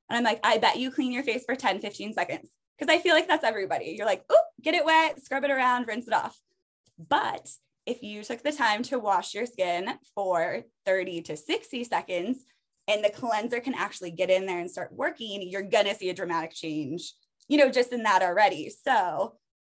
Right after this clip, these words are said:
an esthetician can just talk with you a little bit more about, like, your lifestyle, you know, that you're doing. Maybe you're eating stuff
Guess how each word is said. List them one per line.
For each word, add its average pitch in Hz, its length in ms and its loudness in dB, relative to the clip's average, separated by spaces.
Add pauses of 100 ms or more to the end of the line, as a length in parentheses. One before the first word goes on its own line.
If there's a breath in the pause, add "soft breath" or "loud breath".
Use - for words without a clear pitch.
(1200)
an 277 100 2
esthetician 254 520 -2
can 302 140 2
just 277 200 -4
talk - 400 -8
with 247 200 -8
you 247 160 -4
a 220 80 -2
little 226 240 -2
bit 240 160 -4
more 220 600 -2
about, 196 640 -2
like, 247 320 -4
your 320 180 -6
lifestyle, 196 1040 -4
you 247 160 -2
know, 240 120 2
that 247 160 -4
you're 277 100 -4
doing. 202 360 -6
Maybe 180 200 -4
you're 269 220 -4
eating 285 420 0
stuff 214 480 0